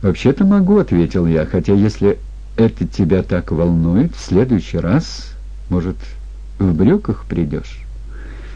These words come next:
Симамото посмотрела на свои руки, сложенные на столе, и рассмеялась. Колец на пальцах у нее, как всегда, не было, браслеты и часики каждый раз новые,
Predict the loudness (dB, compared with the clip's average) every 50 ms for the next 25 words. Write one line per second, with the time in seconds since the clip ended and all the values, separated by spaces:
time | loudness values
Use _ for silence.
0 | -14 -14 -14 -14 -14 -14 -14 -12 -8 -2 0 2 2 4 2 2 2 2 0 0
1 | 0 2 2 2 4 4 4 4 4 4 4 4 2 2 2 2 4 4 6 6
2 | 4 4 2 0 -2 -4 -2 0 2 2 2 2 2 2 2 2 4 4 2 2
3 | 0 -2 -2 0 2 4 4 4 4 4 2 2 -2 -4 -4 -2 0 0 0 -2
4 | -4 -6 -8 -8 -10 -12 -14 -14 -14 -12 -12 -12 -4 0 2 4 4 2 0 -2
5 | -2 -2 0 0 0 0 -2 -2 -2 -4 -6 -10 -8 -6 -2 -2 0 0 0 -2
6 | -2 -4 -8 -8 -6 -6 -4 -4 -2 0 0 2 4 4 4 4 4 4 4 2
7 | 2 -2 -4 -10 -14 -14 -14 -14 -14 -14 -12 -6 -2 0 2 2 2 2 2 2
8 | 2 4 4 4 2 2 2 2 2 2 2 0 -4 -6 -2 -2 0 2 4 2
9 | 2 2 2 0 0 2 2 0 -2 -4 -4 -2 -2 0 0 0 -2 -2 -4 -4
10 | -6 -6